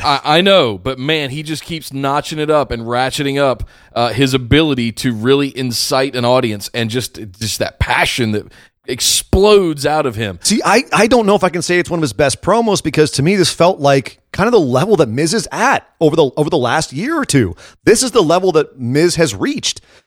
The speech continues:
Speaker 2: where he just knocks these promos out of the yard every time he goes out there. And this one accomplished so many things on so many levels. It told the story.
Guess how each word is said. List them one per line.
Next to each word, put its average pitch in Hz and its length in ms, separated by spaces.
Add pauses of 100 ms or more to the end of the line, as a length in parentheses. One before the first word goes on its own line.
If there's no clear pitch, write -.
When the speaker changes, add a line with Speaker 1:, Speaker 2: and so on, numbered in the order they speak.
(120)
Speaker 2:
where 147 120
he 170 160
just 208 180
knocks 143 400
these 180 140
promos 180 440 (120)
out 151 160
of 156 100
the 143 60
yard 180 460 (160)
every 107 240
time 175 200
he 208 60
goes 214 200
out 254 200
there. 95 240 (360)
And 151 180
this 196 160
one 196 220
accomplished 170 680 (260)
so 233 320
many 226 180
things 165 460 (440)
on 110 120
so 127 320
many 170 140
levels. 120 440 (200)
It 131 140
told 113 200
the 95 80
story. 214 540